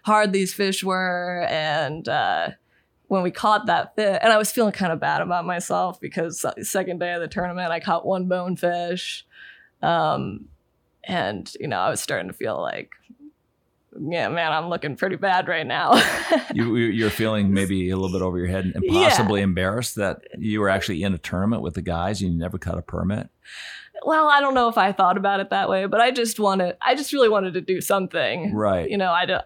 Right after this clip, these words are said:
Speaker 1: I'm a competitive person, even though at that time I think it was, I give a lot more credit to my guide than to myself. But, um,
Speaker 2: You had to make the cast.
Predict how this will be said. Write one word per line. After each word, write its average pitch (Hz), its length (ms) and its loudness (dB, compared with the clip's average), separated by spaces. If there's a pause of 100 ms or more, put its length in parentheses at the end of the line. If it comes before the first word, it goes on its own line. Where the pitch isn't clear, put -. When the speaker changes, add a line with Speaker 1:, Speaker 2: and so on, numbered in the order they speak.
Speaker 1:
I'm 208 200 2
a 190 40 -2
competitive 190 580 2
person, 175 540 0
even 170 200 -6
though 170 440 0 (300)
at 185 180 0
that 180 220 4
time 165 300 0
I 185 80 0
think 160 260 -2
it 143 60 -2
was, - 460 -6 (360)
I 175 280 -2 (100)
give 175 160 -2
a 170 40 -2
lot 156 200 2
more 117 140 -2
credit 165 320 0
to 175 80 -4
my 117 160 -2
guide 143 520 0 (180)
than 151 480 -4 (280)
to 180 120 0
myself. 127 720 0 (120)
But, 165 560 0
um, 170 320 2
Speaker 2:
You 113 200 2
had 110 120 2
to 107 40 -2
make 117 280 0
the 120 120 -4
cast. 139 540 0